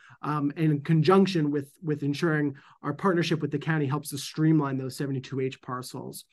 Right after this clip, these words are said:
Um, I do just wanna mention also, um, that, you know, um,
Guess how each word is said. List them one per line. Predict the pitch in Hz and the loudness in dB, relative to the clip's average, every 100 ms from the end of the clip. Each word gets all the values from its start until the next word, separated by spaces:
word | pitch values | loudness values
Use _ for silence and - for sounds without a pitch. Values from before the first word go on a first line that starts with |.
| _ _ _ _ _ _ 202 | _ _ _ _ _ _ 2
Um, | 185 175 165 170 | 4 6 4 2
I | 180 | 2
do | 175 247 | 4 4
just | 247 220 | 2 -2
wanna | 226 214 | -2 2
mention | 190 185 190 - 180 175 | 2 2 0 0 -2 -2
also, | - 175 180 - 165 156 147 143 _ _ _ _ _ _ | -2 -4 -2 0 2 2 0 -4 _ _ _ _ _ _
um, | 165 165 160 156 151 147 139 _ _ _ _ _ _ _ _ - | -2 0 2 0 0 -2 -4 _ _ _ _ _ _ _ _ -8
that, | 160 143 170 165 165 156 _ _ | -6 -2 0 0 -2 -4 _ _
you | 202 170 | -2 4
know, | 180 165 156 - _ _ _ _ _ | 4 4 0 -4 _ _ _ _ _
um, | 165 151 147 143 143 | -4 -2 -2 -2 -4